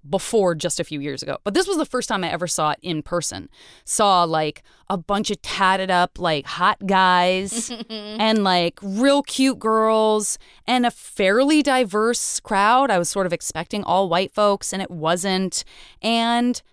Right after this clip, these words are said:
Speaker 1: it was pretty cool, Amy.
Speaker 2: Yeah.
Speaker 1: You know, it definitely was, like, and I, and I think I had, um, a, the first, like, real visceral sense of,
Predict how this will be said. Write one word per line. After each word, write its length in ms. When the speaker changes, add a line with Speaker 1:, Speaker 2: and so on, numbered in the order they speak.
Speaker 1:
it 240
was 240
pretty 480
cool, 580
Amy. 360
Speaker 2:
Yeah. 420
Speaker 1:
You 200
know, 360
it 180
definitely 400
was, 180
like, 240
and 120
I, 100
and 200
I 80
think 220
I 80
had, 580
um, 320
a, 160
the 180
first, 480
like, 320
real 240
visceral 680
sense 600
of, 300